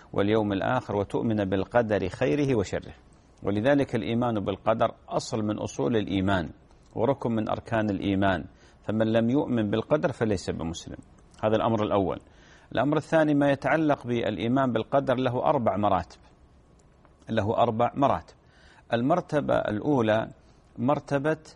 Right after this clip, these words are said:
العلم، فالله جل وعلا يعلم ما كان وما يكون وما لم يكن لو كان كيف يكون، فهو العليم وهو العلام. ولذلك الله جل وعلا عالم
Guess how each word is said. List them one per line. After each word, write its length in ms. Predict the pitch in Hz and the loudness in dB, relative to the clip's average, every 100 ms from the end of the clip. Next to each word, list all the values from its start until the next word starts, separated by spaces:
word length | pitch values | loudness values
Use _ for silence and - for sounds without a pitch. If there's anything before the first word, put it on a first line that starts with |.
| - _ - - | -20 _ -16 -6
العلم، 400 | 107 95 113 80 - - _ _ | -2 0 0 -4 -12 -20 _ _
فالله 420 | - 110 135 123 110 | -4 2 2 2 -2
جل 280 | 110 110 | -2 0
وعلا 540 | 110 131 117 123 143 - - - _ - | 2 2 2 0 -2 -4 -16 -20 _ -2
يعلم 580 | 127 151 110 113 107 110 | 2 2 2 0 0 0
ما 160 | 110 | 0
كان 420 | 110 131 127 117 101 | 0 0 2 2 2
وما 400 | 107 113 113 110 | 2 2 2 2
يكون 540 | 107 101 131 120 107 | 0 -2 -2 0 0
وما 400 | 98 110 131 160 | 0 2 4 4
لم 180 | 160 147 | 2 0
يكن 260 | 139 135 | 0 -2
لو 140 | 120 110 | 0 0
كان 320 | - 110 98 | 0 0 -2
كيف 300 | - 95 85 | -4 -4 -2
يكون، 400 | 85 82 - - - - - - | -2 -4 -6 -12 -14 -20 -20 -20
فهو 360 | - 123 117 110 | -4 -2 2 2
العليم 600 | 98 95 101 123 143 135 | 2 2 2 0 -4 -4
وهو 260 | 98 104 104 | -6 -2 0
العلام. 520 | 98 107 117 147 113 - - - - | 2 0 2 0 -2 -14 -20 -20 -8
ولذلك 540 | 104 107 117 151 147 - | -2 0 4 4 2 -2
الله 380 | 120 127 117 110 | 0 0 0 -2
جل 300 | 110 104 98 | -2 0 2
وعلا 460 | 101 92 90 87 | 2 0 0 0
عالم 840 | 73 98 135 147 139 127 120 117 | -2 0 2 4 4 4 2 0